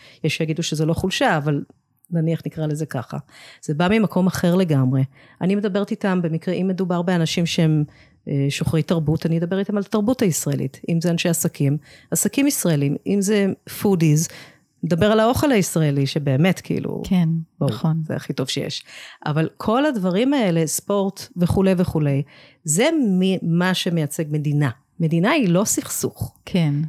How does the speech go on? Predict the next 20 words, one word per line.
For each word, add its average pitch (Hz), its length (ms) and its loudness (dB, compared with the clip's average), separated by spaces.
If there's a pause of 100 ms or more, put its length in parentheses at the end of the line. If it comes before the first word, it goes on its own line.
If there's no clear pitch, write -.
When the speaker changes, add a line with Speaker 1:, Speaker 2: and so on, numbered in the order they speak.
Speaker 1:
יש 269 100 -2
את - 60 -4
הסכסוך. - 640 -2
Speaker 2:
נכון. 160 200 0
Speaker 1:
אנחנו 151 120 2
צריכים 143 160 0
להתעסק - 460 -2
איתו. 131 220 -6 (640)
אין 185 160 2
ספק. - 640 -4 (540)
אני 226 460 2
כמישהי 175 640 -2
שמסתכלת 202 800 -4
מישראל 160 800 -4
פנימה 208 320 -2
החוצה, - 460 -6 (100)
אבל 151 180 -4
גם 180 140 -2
מבחוץ 208 500 -6
פנימה, 220 420 0